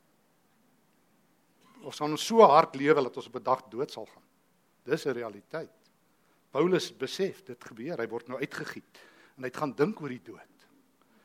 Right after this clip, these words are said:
Nou skryf hy, "Die tyd van my dood, Timoteus, is voor die deur. Ek het die goeie wedloop afgelê. Ek het die wenstreep bereik.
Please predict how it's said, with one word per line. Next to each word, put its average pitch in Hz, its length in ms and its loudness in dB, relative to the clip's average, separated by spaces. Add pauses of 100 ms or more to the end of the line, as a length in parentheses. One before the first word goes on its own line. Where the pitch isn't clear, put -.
(220)
Nou 120 100 -16
skryf 151 480 -2
hy, 139 140 -2 (480)
"Die 127 160 -20
tyd 226 280 0
van 175 180 -4
my 170 120 0
dood, 165 380 -6 (280)
Timoteus, 123 680 -12
is - 140 -20
voor 131 200 -10
die 127 140 -12
deur. 113 520 -16 (1800)
Ek - 120 -16
het 185 80 -10
die 170 80 -8
goeie 185 380 -4
wedloop 113 760 -18 (1080)
afgelê. - 580 -18 (1300)
Ek - 120 -12
het 196 80 -4
die 139 220 -12
wenstreep 131 600 -6
bereik. 110 340 -12